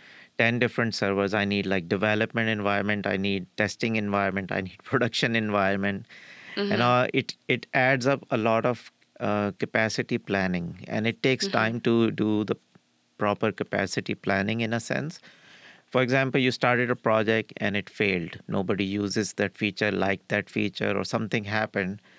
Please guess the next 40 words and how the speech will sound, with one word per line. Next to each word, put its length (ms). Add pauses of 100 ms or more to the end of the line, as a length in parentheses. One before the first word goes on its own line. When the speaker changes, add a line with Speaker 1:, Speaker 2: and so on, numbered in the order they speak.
(280)
Speaker 1:
Maybe 480 (300)
the 100
idea 480 (140)
became 380
old 420
now, 260
so 260 (240)
you 140
have 180
to 60
Speaker 2:
Mm-hmm. 60
Speaker 1:
abandon 480
the 100
project. 580 (640)
Speaker 2:
Yeah. 180
Speaker 1:
So 200
the 120
hardware 380
you 140
bought 480 (140)
<laughs> 160
for 280
all 240
this 160
project 420
is 120
kind 260
of 220
wasted. 580 (520)
And 300
that 120
Speaker 2:
Right. 60
Speaker 1:
is 120
like 200
a 40
capital 540
expense. 600
It's 300
like 180
Speaker 2:
Yeah. 360